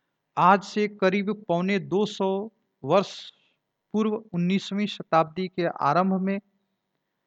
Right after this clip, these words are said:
महाराष्ट्र के सोलापुर जिले के एक छोटे से गांव मंगल वेढा में एक प्रतिभाशाली ब्राह्मण का जन्म हुआ,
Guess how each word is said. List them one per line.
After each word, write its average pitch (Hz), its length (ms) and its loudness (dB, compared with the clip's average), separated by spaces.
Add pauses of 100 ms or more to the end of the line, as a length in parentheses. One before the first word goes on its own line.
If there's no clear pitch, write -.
(200)
महाराष्ट्र 147 760 4
के 196 140 2
सोलापुर 185 760 2
जिले 175 360 -2
के 190 300 -2
एक 185 200 0 (100)
छोटे 185 420 -4
से 185 360 0
गांव 156 440 2 (600)
मंगल 180 420 2
वेढा 160 360 2
में 160 320 -4 (120)
एक 190 200 0 (100)
प्रतिभाशाली 156 800 0
ब्राह्मण 143 460 -2
का 143 220 -4
जन्म 170 340 -4
हुआ, 127 380 -8